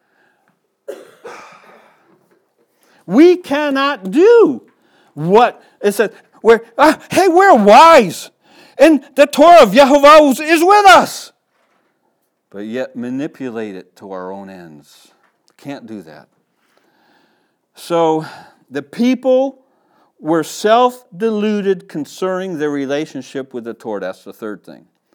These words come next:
They had handled the Torah, knew him not, first one. The people had rejected the Torah, second one. The people were self-deluded concerning their relationship with the Torah.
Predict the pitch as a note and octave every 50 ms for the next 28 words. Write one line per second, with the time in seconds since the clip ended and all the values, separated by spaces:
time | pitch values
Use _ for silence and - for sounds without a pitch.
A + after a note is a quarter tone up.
0 | _ _ _ _ _ _ _ _ - D3+ E3+ F#3+ G3 F#3 F#3 G3 G#3 G#3+ G#3+ G3+
1 | G3+ G3 G3+ G#3 G3 G3+ G#3+ G#3 F#3 D#3+ D#3 E3+ G3 G#3+ G#3 E3+ D#3 D#3+ E3 -
2 | _ B2 A#2 - - - B2 A2+ A2 - - G2+ F#2+ G2+ - _ _ _ _ _
3 | _ _ _ _ _ D3 C3+ F#3 F#3+ G#3 G3 A3 G#3+ G3 F#3+ G#3+ A#3+ C#4+ C#4 A#3+
4 | G#3+ F3 C#3+ F3 D3+ C#3+ - D3 B2+ C3 A#2+ - C#3 B2+ B2+ C3+ C3+ - - B2+
5 | A2+ - A#2 G2 F#2+ G2 G2+ B2+ D#3 _ _ _ _ _ _ _ _ _ _ _
6 | _ _ B2+ C#3+ - - G#3+ G#3+ G3+ G3+ A3 G#3+ G#3 G3 F#3+ - G#3+ G#3 G#3 G#3
7 | - - E3+ F3+ F#3+ G#3 G#3+ G3 E3+ D#3+ - E3+ D3+ - - G3+ G3+ G3+ F#3+ F#3
8 | E3+ D#3+ D#3 D#3 D3 C#3+ D3 F#3 A3 A3+ A3 - D3+ - - C3+ A2+ A#2+ A2+ G#2
9 | G#2 G2 - - G2 G2 G2+ A2+